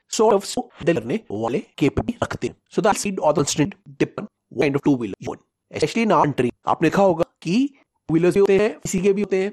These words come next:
और, uh, थ्री सिक्सटी भी मिलता है, हार्ले डेविडसन मिलती है, सिंगल एंड ट्विन एंड गियरलेस स्कूटर्स, गियर बाइक्स, each and every sort of vehicle is available in two wheel category। हमारे यहाँ पर टू व्हील यूज बहुत होते हैं,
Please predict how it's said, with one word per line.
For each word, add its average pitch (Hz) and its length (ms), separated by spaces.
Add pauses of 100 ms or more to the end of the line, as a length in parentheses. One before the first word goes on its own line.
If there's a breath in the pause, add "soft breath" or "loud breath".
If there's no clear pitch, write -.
और, 123 140
uh, 123 500
थ्री 139 80
सिक्सटी 170 160
भी 180 120
मिलता 175 220
है, 156 220
हार्ले 139 240
डेविडसन 160 320
मिलती 156 220
है, 139 280
सिंगल - 1000
एंड 170 140
ट्विन 185 240
एंड 160 180
गियरलेस 196 640
स्कूटर्स, 131 400 (380)
गियर 160 220
बाइक्स, 123 300 (540)
each 262 160 (100)
and 202 120
every 202 340
sort - 240
of 175 60
vehicle 131 260
is 156 100
available 117 360
in 120 140
two 147 120
wheel 127 160
category। 80 320
हमारे 120 400
यहाँ 151 120
पर 175 80
टू 147 120
व्हील 151 140
यूज 151 120
बहुत 175 160
होते 160 140
हैं, 160 80